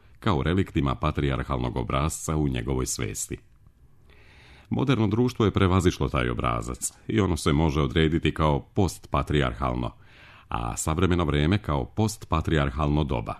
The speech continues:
Međutim, iako su u novom kontekstu osobenosti patrijarhalnosti prestale da važe, one nisu prestale da postoje.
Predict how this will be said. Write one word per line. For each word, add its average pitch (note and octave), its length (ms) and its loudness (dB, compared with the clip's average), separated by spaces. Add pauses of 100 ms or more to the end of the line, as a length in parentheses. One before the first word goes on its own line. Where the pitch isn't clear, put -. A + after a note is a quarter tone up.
(640)
Međutim, C#2+ 460 0 (520)
iako G#2 320 0
su F#2 280 4
u F2 280 6
novom D#2 400 2
kontekstu D#2+ 600 2
osobenosti C2+ 640 0
patrijarhalnosti C#2+ 960 0
prestale D2 540 -2
da F2+ 120 2
važe, F#2 400 -2 (140)
one F2 300 2
nisu D#2 400 -2
prestale D2+ 480 -2
da B1+ 360 -2
postoje. C2+ 540 -2